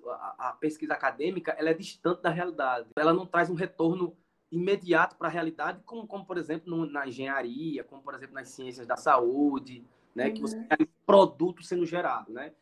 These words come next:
Speaker 1: E aí, daí a defesa de um mestrado em educação profissional, porque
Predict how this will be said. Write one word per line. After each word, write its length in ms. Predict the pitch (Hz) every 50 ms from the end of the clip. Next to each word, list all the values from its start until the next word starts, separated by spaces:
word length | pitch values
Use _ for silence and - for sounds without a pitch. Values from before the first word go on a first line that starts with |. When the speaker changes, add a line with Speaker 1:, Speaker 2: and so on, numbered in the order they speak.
| _ _ _
Speaker 1:
E 80 | 135
aí, 320 | 160 160 156 156 175 196 - _ _ _ _ _ _ _ _ _ _ _
daí 280 | 127 151 147 151 156 170
a 60 | 180
defesa 520 | 175 190 175 _ - 160 165 170 175 180
de 140 | 165 160 175
um 180 | 165 165 160 151
mestrado 440 | 151 147 - - 139 135 135 135
em 60 | 139 139
educação 320 | 135 - 135 117 - 135
profissional, 520 | 127 - 147 - - 190 180 165 185 190
porque 420 | - 196 180 - 190 185 190 202